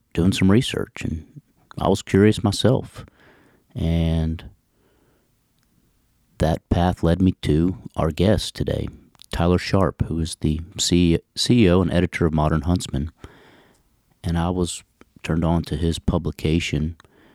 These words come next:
because he talks about the role of a hunter in today's world and what's it mean to, to be a hunter and what's the responsibility you have. And so that question that Coy asked me was simple, but it's a very complicated answer,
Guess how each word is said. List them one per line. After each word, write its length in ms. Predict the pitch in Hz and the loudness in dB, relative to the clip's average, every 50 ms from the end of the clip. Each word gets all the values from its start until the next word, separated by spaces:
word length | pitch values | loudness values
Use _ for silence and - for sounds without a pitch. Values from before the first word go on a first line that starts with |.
| _ _ _ _ _ _ _ _ _ _ _ _ - - | _ _ _ _ _ _ _ _ _ _ _ _ -12 -6
because 180 | - 90 85 | -4 -2 0
he 80 | 98 98 | -2 -2
talks 320 | - - 85 82 - - | 0 0 -2 -2 -2 -6
about 340 | - 95 - 80 92 90 - | -6 0 2 2 2 2 0
the 100 | - 92 | 0 2
role 320 | 90 78 80 87 98 98 | 2 4 4 4 4 2
of 120 | 98 95 101 | 2 0 0
a 80 | 104 - - - - - - - | -2 -4 -4 -12 -20 -20 -10 -2
hunter 260 | - 95 104 107 107 | 2 4 4 6 6
in 100 | 107 101 | 4 4
today's 320 | - - 95 101 101 92 - | 2 2 2 4 4 2 2
world 340 | 87 85 78 67 64 - - _ _ _ _ - _ _ _ _ _ - | 0 -2 -2 -2 -4 -6 -12 _ _ _ _ -20 _ _ _ _ _ -6
and 100 | - 87 | 0 0
what's 160 | 101 110 - | 0 0 0
it 40 | - | -2
mean 300 | 92 98 98 101 101 95 | 0 2 2 2 2 0
to, 260 | - - - 78 67 - - - - - _ _ _ _ _ _ _ _ - - - - _ _ _ _ _ _ _ - _ - - | 0 -2 -4 -4 -4 -6 -14 -20 -20 -20 _ _ _ _ _ _ _ _ -20 -20 -20 -20 _ _ _ _ _ _ _ -20 _ -10 -6
to 80 | - 90 | -2 2
be 160 | 98 113 110 | 4 4 4
a 40 | 85 | 4
hunter 300 | 80 69 67 67 69 - | 2 -2 -4 -4 -6 -4
and 100 | - 80 | -2 0
what's 160 | 87 92 - | 0 -2 0
the 100 | - 98 | 0 -2
responsibility 640 | 95 - - - 95 95 - - - 98 92 92 87 | 0 0 0 0 0 0 0 0 0 2 4 4 2
you 100 | 82 80 78 | 2 2 2
have. 400 | 85 85 92 90 85 80 69 65 | 2 2 2 0 -2 -2 -4 -4
And 200 | 67 67 73 73 _ _ _ _ _ _ _ _ _ _ _ _ _ | -6 -8 -8 -10 _ _ _ _ _ _ _ _ _ _ _ _ _
so 140 | - - 95 | -4 0 0
that 200 | 98 - _ - | 0 0 _ -2
question 400 | - 117 120 123 - - 92 80 | 2 2 2 2 0 -2 -2 -2
that 120 | 73 - - | -2 -2 -2
Coy 260 | - - 87 87 87 | 0 2 2 2 2
asked 220 | 90 95 95 - | 2 0 0 0
me 80 | 82 80 | 0 2
was 160 | 71 67 - | 2 0 -2
simple, 380 | - - 113 127 127 - - 73 | 0 2 2 2 2 0 -4 -2
but 120 | 73 73 | -2 -4
it's 140 | 69 - - | -4 -4 -6
a 60 | - | -2
very 220 | 82 110 127 123 - | 0 0 0 0 -2
complicated 680 | - - - 90 - - 95 82 - - 73 71 65 | -2 -4 -4 -2 0 0 0 0 0 -2 -2 0 0
answer, 340 | 76 87 - - - - - | 2 0 0 0 -4 -10 -12